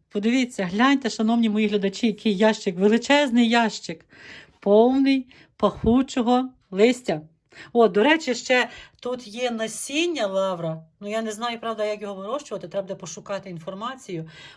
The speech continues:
От, є ще насіння. Так, от. А листочки, ото мені вистачить на всю зиму. Довгими зимовими вечорами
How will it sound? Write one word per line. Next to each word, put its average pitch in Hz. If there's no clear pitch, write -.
От, 175
є 196
ще 247
насіння. 185
Так, 170
от. 170
А 214
листочки, 320
ото 294
мені 311
вистачить 302
на 214
всю 233
зиму. 165
Довгими 233
зимовими 208
вечорами 214